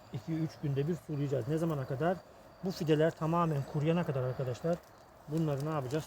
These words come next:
Sulayacağız. Kuruduktan sonra Temmuz, Ağustos gibi arkadaşlar sulamaya gerek yok. Sonbaharda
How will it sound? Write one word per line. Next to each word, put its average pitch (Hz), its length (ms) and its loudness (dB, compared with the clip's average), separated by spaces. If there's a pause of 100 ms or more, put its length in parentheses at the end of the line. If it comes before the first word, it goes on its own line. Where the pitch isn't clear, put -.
Sulayacağız. 113 520 -4 (1600)
Kuruduktan 151 400 -2
sonra 120 400 -2
Temmuz, 135 380 -2
Ağustos 151 500 0
gibi 160 200 -12
arkadaşlar 147 360 -4
sulamaya 139 400 -2
gerek 123 320 -2
yok. 175 140 2 (600)
Sonbaharda 143 580 2